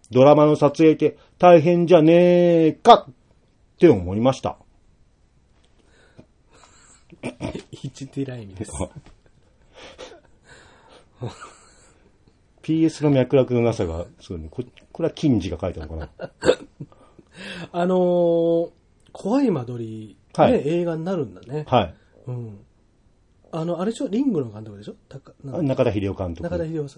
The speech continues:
Speaker 2: 監督だよね。
Speaker 1: はい。
Speaker 2: スマホを落としただけなのにの監督ですね。
Speaker 1: ああ、そうなんだ。
Speaker 2: うん。
Speaker 1: ああ、それも中田監督なんだ。
Speaker 2: <laughs>
Speaker 1: はい、はい。
Speaker 2: はい。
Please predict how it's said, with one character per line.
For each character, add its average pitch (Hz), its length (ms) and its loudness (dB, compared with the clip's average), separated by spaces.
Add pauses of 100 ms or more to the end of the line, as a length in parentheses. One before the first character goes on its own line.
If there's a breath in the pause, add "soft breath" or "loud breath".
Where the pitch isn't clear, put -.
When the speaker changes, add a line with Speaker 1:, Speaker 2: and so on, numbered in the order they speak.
(460)
Speaker 2:
監 123 100 -12
督 117 140 -14
だ 101 80 -20
よ - 60 -18
ね。 107 80 -4
Speaker 1:
は 80 80 -6
い。 - 60 -20 (140)
Speaker 2:
ス - 140 -10
マ 180 140 -2
ホ 180 160 -4
を 160 80 -4
落 156 100 -6
と 160 80 -6
し - 80 -16
た 143 100 -8
だ 120 120 -12
け - 100 -12
な 117 100 -10
の 113 80 -12
に 147 100 -8
の 127 80 -4
監 - 160 -14
督 95 140 -20
で 101 80 -20
す - 100 -20
ね。 160 160 -20
Speaker 1:
あ 180 160 0
あ、 202 40 -4
そ 202 100 -4
う 143 40 0
な 92 60 -2
ん - 40 -6
だ。 82 120 -12
Speaker 2:
う 143 60 -8
ん。 123 140 -8
Speaker 1:
あ 160 200 -6
あ、 131 60 -12
そ - 140 -8
れ 143 60 -2
も 139 60 -2
中 127 160 0
田 139 80 -4
監 117 140 0
督 107 140 -4
な 95 80 0
ん 85 40 -8
だ。 80 100 -12 (120)
Speaker 2:
<laughs> - 120 -14
Speaker 1:
は 101 80 -6
い、 - 40 -6
は 135 60 -6
い。 127 40 -12
Speaker 2:
は 76 60 -14
い。 78 60 -20